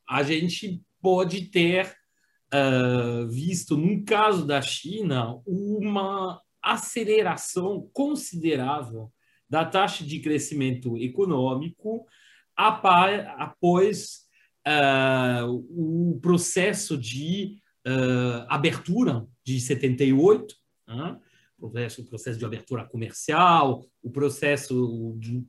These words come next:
que alguns chamam de transição, vou voltar a esse ponto, eu acho que, eh, lá também tem, eh, a gente pode ter, eh, eh, visões bastante,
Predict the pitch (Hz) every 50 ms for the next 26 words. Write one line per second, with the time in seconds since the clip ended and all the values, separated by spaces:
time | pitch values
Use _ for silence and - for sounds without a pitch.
0 | _ _ _ _ - - 151 165 170 175 170 160 147 143 143 135 131 147 170 175
1 | 170 - - - 156 143 143 143 135 123 127 127 - 135 127 131 123 120 127 123
2 | - - - 156 170 170 165 143 117 120 123 120 123 131 131 127 143 135 127 135
3 | - 123 - - 139 143 147 135 127 131 120 123 123 123 123 - - - 127 120
4 | 110 - _ - - _ _ _ _ _ - 113 117 113 113 113 110 110 110 110
5 | 107 107 107 104 104 104 104 - _ _ _ _ _ - - - - 123 120 123
6 | 127 123 123 143 127 123 127 135 135 131 127 127 - - 127 131 120 113 113 113
7 | 110 107 - _ _ _ _ _ _ _ _ - 107 117 127 127 123 123 139 135
8 | 127 120 127 120 - 147 143 139 127 120 127 123 117 113 113 110 113 110 - _
9 | _ _ _ _ _ - 113 120 123 113 139 143 135 131 160 160 156 131 120 123
10 | 147 127 - - - 175 170 165 - - - 160 147 135 123 120 123 -